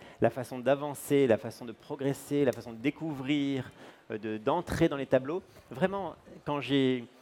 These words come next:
imaginé ces tableaux qui fondaient et ces personnages qui venaient, qui se transformaient en éternels, donc ces Médicus qui sont morts mais qui ont décidé de se réincarner en autre chose, de se réincarner en eux-mêmes, de garder leur enveloppe, et qui sont juste derrière ces murs-là, partout, je,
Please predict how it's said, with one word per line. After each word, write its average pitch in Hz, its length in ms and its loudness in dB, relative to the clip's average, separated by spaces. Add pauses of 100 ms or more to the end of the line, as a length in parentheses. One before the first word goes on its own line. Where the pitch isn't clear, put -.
(220)
imaginé 160 400 0
ces 147 80 -8
tableaux 147 280 4
qui 135 140 -12
fondaient 151 460 2
et 131 40 6
ces - 140 -2
personnages 143 600 0
qui 131 100 -6
venaient, 135 320 -2
qui 123 100 -8
se - 60 -10
transformaient 127 420 -4
en 120 120 -4
éternels, 123 580 4
donc 110 160 -8
ces 113 140 0
Médicus 127 560 -6 (400)
qui - 80 -8
sont 135 180 -6
morts 139 340 2
mais 120 120 -4
qui 127 100 -6
ont 117 60 -4
décidé 123 340 2
de 131 60 -4
se 127 100 -6
réincarner 120 720 2
en 107 140 -4
autre 110 220 -12
chose, 135 220 -10
de 113 40 -12
se - 100 -12
réincarner 123 560 0 (480)
en 123 140 -4
eux-mêmes, 135 500 0
de 110 80 -10
garder 135 340 2
leur 127 220 0
enveloppe, 127 460 -4 (500)
et - 40 -18
qui - 100 -16
sont 127 180 -10
juste 160 260 -6
derrière 131 300 6
ces 135 160 2
murs-là, 131 440 -2
partout, 160 360 -12 (840)
je, 117 460 -4